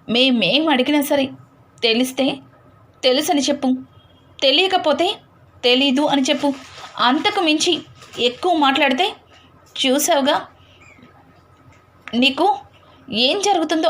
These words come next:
ఐడియా వచ్చే ఉంటది" అని అంటుంటే, "చూడండి మేడం, మీకు ఎవరు కావాలో ఏంటో, మీరు రాంగ్ అడ్రస్‌కి వచ్చినట్టున్నారు. ఇది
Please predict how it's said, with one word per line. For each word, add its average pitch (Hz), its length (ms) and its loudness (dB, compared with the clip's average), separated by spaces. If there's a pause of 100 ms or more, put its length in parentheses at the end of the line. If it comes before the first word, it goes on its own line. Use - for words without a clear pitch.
(140)
ఐడియా 262 300 2
వచ్చే 320 300 0
ఉంటది" 311 320 0 (380)
అని 370 200 0 (160)
అంటుంటే, 294 380 0 (560)
"చూడండి 285 400 2
మేడం, 285 280 2 (460)
మీకు 240 280 -2
ఎవరు 247 440 2
కావాలో 311 420 0 (440)
ఏంటో, 269 400 0 (440)
మీరు 247 260 0 (100)
రాంగ్ 277 300 0
అడ్రస్‌కి 285 400 0
వచ్చినట్టున్నారు. 277 720 0 (460)
ఇది 233 240 2